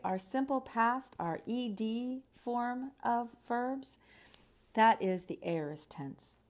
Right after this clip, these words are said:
in Greek. So you can see that there's one box that's not filled here. If you did future time and completed aspect,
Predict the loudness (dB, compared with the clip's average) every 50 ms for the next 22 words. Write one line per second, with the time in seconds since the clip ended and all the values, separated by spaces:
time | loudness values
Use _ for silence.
0 | _ _ -10 -8 -8 -8 -8 -10 -10 -10 -10 -10 -12 -12 -14 _ -20 _ _ _
1 | _ _ _ _ _ _ _ _ _ _ _ _ _ _ _ _ _ _ _ _
2 | _ _ -20 -20 -20 -18 -8 0 4 4 4 4 2 0 -2 0 0 2 0 0
3 | 2 0 0 0 2 2 2 4 6 6 6 6 4 0 -8 -8 -6 -6 -4 -6
4 | -6 -6 -2 2 4 4 4 2 0 -2 0 0 2 0 0 -4 -6 -10 -16 _
5 | _ _ -14 -12 -8 -4 -4 -4 0 0 0 0 0 -4 -12 -6 -4 -2 -2 -2
6 | -4 -6 -6 -6 -4 -2 -2 0 0 -2 -4 -6 -6 -6 -6 -6 -6 -6 -10 -10
7 | -10 -6 -4 -2 -2 -2 -2 -2 -4 -4 -6 -10 -8 -8 -8 -8 -8 -12